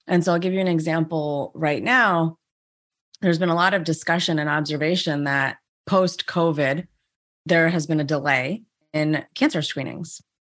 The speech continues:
and there has been care that has been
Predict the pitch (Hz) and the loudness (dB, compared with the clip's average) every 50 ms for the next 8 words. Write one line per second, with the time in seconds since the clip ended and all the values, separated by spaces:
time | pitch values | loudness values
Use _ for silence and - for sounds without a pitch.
0 | _ _ _ _ - 170 165 156 156 151 151 156 156 160 160 175 160 147 156 151 | _ _ _ _ 0 2 2 4 2 2 0 0 2 2 2 2 0 -2 -2 -2
1 | 151 151 - - 170 160 160 160 156 151 156 139 - - 160 156 139 143 147 - | -2 -2 -2 0 0 2 2 2 0 0 0 -2 -2 0 -2 -2 -2 -4 -6 -4
2 | 156 147 147 143 143 143 143 139 143 147 139 | -4 -2 -2 -2 -2 -2 -2 -2 -2 -4 -6